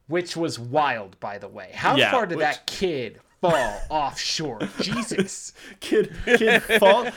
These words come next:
Speaker 2: kid falls off the rocks. Pam Anderson and Matt are looking in the middle of the ocean, <laughs> and they're
Speaker 1: <laughs>
Speaker 2: like,
Speaker 1: It's like
Speaker 2: "Where
Speaker 1: a kid
Speaker 2: is he?
Speaker 1: fell into
Speaker 2: Where is he?"
Speaker 1: Mariana Trench.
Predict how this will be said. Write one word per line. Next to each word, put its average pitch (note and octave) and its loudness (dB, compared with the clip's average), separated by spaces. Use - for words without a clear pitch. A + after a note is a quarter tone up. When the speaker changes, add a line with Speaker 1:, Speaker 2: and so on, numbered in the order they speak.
Speaker 2:
kid A#3 -2
falls A3 2
off F3 0
the D3+ 0
rocks. B2+ 0
Pam F3 -2
Anderson F3+ -2
and C3+ -2
Matt C3 -4
are A#2+ 4
looking C#3 -2
in C3+ -2
the B2+ -2
middle C#3 0
of C3 0
the B2+ 2
ocean, A#2+ -2
<laughs> - -20
and D#3 4
they're A3 6
Speaker 1:
<laughs> A3+ 4
Speaker 2:
like, C3 6
Speaker 1:
It's - -14
like - 0
Speaker 2:
"Where C3+ 6
Speaker 1:
a F#3 6
kid B3 4
Speaker 2:
is C4 2
he? A#3 0
Speaker 1:
fell A3+ 0
into G#3+ -2
Speaker 2:
Where G#3 4
is E4+ 0
he?" D#4 -8
Speaker 1:
Mariana A#3+ -6
Trench. - -10